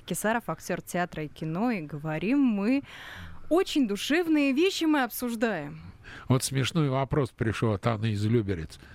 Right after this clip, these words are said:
Speaker 2: Какая ваша любимая роль в вашей карьере? Ну, во-первых, тавтология ваша вашей. Во-вторых, мне интересно, а у мамы можно спросить, какой у вас любимый ребенок?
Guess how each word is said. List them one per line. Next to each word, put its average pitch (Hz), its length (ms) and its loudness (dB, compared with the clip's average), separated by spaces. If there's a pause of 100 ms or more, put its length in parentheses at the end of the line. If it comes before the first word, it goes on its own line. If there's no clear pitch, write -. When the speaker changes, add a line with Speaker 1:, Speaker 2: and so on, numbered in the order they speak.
(340)
Speaker 2:
Какая 131 400 2
ваша 123 320 0
любимая 117 720 2
роль 170 380 2 (300)
в 101 80 -2
вашей 131 340 0
карьере? 101 560 0
Ну, 117 100 2
во-первых, 127 460 0
тавтология 120 600 2
ваша 117 300 0
вашей. 175 460 0 (480)
Во-вторых, - 300 0
мне 110 120 0
интересно, 104 480 -2 (260)
а 104 180 2
у 113 140 2
мамы 98 380 0
можно 170 320 2
спросить, 104 500 -2
какой 98 320 0
у 85 60 0
вас 82 220 0
любимый 90 440 2
ребенок? 80 600 -2